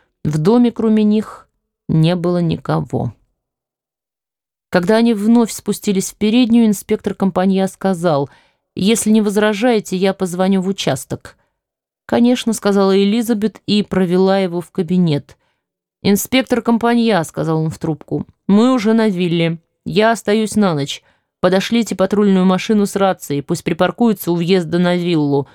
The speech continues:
Он помолчал, очевидно, слушая, что ему говорили, затем сказал: «Всё в порядке.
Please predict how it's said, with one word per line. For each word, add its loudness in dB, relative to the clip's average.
Он 0
помолчал, 0
очевидно, -2
слушая, -2
что -4
ему 0
говорили, 0
затем 0
сказал: -2
«Всё 0
в -20
порядке. -2